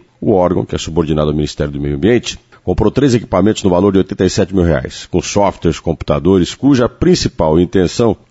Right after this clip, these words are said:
é monitorar as áreas e impedir que haja desmatamento e uma ação rápida do governo, através das ações de segurança, para impedir que eles ocorram ou continuem crescendo. Os equipamentos já operam em caráter de teste e a ideia é que eles substituam o trabalho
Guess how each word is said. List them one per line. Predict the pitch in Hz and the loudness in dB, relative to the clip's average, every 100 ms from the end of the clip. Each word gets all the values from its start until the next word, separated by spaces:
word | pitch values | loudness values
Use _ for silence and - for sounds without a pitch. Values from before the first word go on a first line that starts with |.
| _ | _
é | 113 | 0
monitorar | 113 143 151 - 107 98 | 2 4 2 2 0 2
as | 82 73 | 0 2
áreas | 90 92 95 - - _ - | 2 2 -2 -8 -20 _ 0
e | 135 | 2
impedir | 156 127 98 139 | 4 2 2 2
que | 123 110 | 2 0
haja | 104 98 | 2 2
desmatamento | 87 78 82 - 80 85 95 | -2 0 0 2 2 2 2
e | |
uma | 92 | 0
ação | 85 110 92 | 0 0 0
rápida | - 98 110 - - | -2 -4 -4 -4 -2
do | 80 | 0
governo, | 78 78 71 92 73 67 - | 2 2 2 2 0 -6 -12
através | 76 78 76 82 | -2 0 2 0
das | 78 73 | -2 -6
ações | - 78 | -4 -4
de | 69 | -2
segurança, | 80 78 98 107 - - _ | -2 0 2 0 -4 -14 _
para | 95 98 101 | 0 2 2
impedir | 107 110 85 76 98 | 2 2 0 2 0
que | 92 98 | 2 0
eles | 92 85 | 2 0
ocorram | 80 95 90 87 - | 0 2 2 2 0
ou | 92 | -2
continuem | 92 95 78 87 | 0 -2 2 0
crescendo. | 80 80 76 80 69 - - _ | 2 -2 -2 -6 -8 -14 -20 _
Os | 87 | -2
equipamentos | 95 101 92 117 - - - _ _ | -2 0 2 0 -2 -12 -14 _ _
já | - 87 92 104 | -4 0 2 2
operam | - 104 - 117 139 104 | 2 -2 -2 0 2 2
em | 80 | 0
caráter | - 82 87 87 85 71 | 0 0 2 0 -2 -4
de | 67 | -6
teste | 71 - 107 107 - 78 | -14 -2 -2 -2 -6 -2
e | |
a | 80 | 0
ideia | 82 78 92 95 | 0 2 4 2
é | |
que | 92 90 | 0 2
eles | 87 92 98 - | 4 4 2 -2
substituam | - 120 95 95 - 143 143 76 | -4 -4 -2 -6 0 2 2 2
o | |
trabalho | 69 78 71 85 73 | -2 -4 0 0 -2